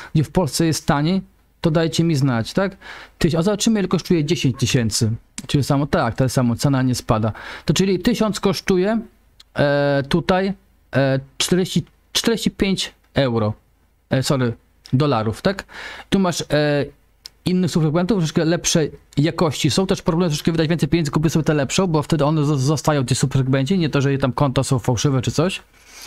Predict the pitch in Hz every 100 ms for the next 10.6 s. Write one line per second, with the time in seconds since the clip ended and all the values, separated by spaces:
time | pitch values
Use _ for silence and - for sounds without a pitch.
0 | - - - - 233 202 196 - 175 180
1 | 151 143 131 139 131 110 120 123 131 131
2 | 120 127 - 107 160 190 190 175 170 -
3 | - 175 180 - 220 196 _ - - -
4 | - 185 170 160 156 151 123 123 107 -
5 | 175 156 - 143 - 143 - 127 147 143
6 | 139 135 - - 139 143 - - 120 110
7 | - - 127 143 139 139 123 135 127 -
8 | 143 139 - 139 135 - - - 156 135
9 | - - 143 - 156 131 - 151 196 160
10 | 135 - 123 107 101 101